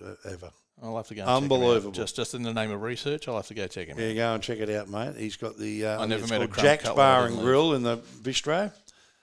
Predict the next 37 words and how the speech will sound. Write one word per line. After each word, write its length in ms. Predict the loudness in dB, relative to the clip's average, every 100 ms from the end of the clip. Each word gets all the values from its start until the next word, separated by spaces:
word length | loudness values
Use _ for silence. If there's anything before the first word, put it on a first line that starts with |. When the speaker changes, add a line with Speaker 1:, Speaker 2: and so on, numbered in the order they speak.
| _ -10
Speaker 1:
And, 340 | -6 -4 -2
uh, 240 | -2 -2 -4
mate, 180 | -4 -2
I've 60 | 0
gotta 160 | 0 0
tell 240 | -2 0
you, 220 | 0 -2 -6
they 260 | -6 -2 0
are, 280 | 0 0 2
and 100 | 4
I 140 | 4
remember 420 | 4 0 -2 -4
going 360 | -2 -2 -2 -4
down 260 | -2 -2 -4
there, 140 | -4
he 100 | -4
rings 320 | -4 -6 -6
me, 220 | -10 -12 _ _ _ _ _ _ _ _ _
and 100 | -10
he 100 | -6
goes, 200 | -4 -4
because 280 | -6 -4 0
I 80 | 0
was 160 | -2 -2
held 180 | -2 -4
up 140 | -6
in 100 | -8
Sydney 300 | -8 -8 -10
traffic 400 | -6 -6 -8 -12
trying 220 | -6 -6
to 60 | -6
get 160 | -10
to 60 | -10
Gerringong 520 | -6 -4 -4 -6 -8
one 180 | -8 -10
Friday 420 | -8 -4 -2 -2 -4
night. 260 | -4 -4